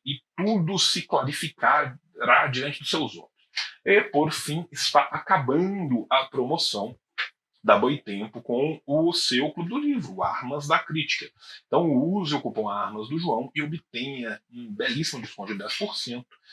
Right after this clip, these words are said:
no primeiro mês da sua assinatura. E se você assinar ainda nesse terceiro mês, você garante um milhão de prêmios extras, tem sacolinha, tem duzentas coisas,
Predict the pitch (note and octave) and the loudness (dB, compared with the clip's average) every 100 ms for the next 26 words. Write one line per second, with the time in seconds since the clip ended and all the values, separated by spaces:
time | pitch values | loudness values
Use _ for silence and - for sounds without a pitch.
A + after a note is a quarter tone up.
0 | - - E3+ E3+ D#3 A#2+ G2+ F#2+ - A#2 | -20 -4 -2 0 0 0 -2 -2 -2 -2
1 | D#3 F3 F3 D3+ E3 - C4 - G#3 - | 0 -2 -2 -8 -8 -6 -6 -4 -4 -4
2 | F3+ G#2 A#2+ A#2+ A2 A#2 G2+ G2 - - | -8 -6 -4 -4 -6 -8 -8 -8 -14 -14
3 | - C4 F#3+ B2+ B2 - B2+ C#3 A#2+ A2 | -10 -8 -4 -4 -4 -6 -4 0 0 -2
4 | B2 B2 - - _ C#3+ D#3 D3+ C#3 D#3 | -6 -6 -8 -12 _ -8 -6 -6 -4 -2
5 | D3+ A#2+ C3+ C#3+ A#2 - A2+ G#2+ F#2 B2 | 2 2 0 -4 -4 -6 -6 -8 -4 -4
6 | B2 A2 - - - - C#3 B2+ C3 A2 | -4 -8 -12 -6 -4 -4 -8 -10 -12 -12
7 | C3 D3 C3 - F#2+ G2 A#2 A#2 | -10 -10 -10 -10 -8 -6 -6 -10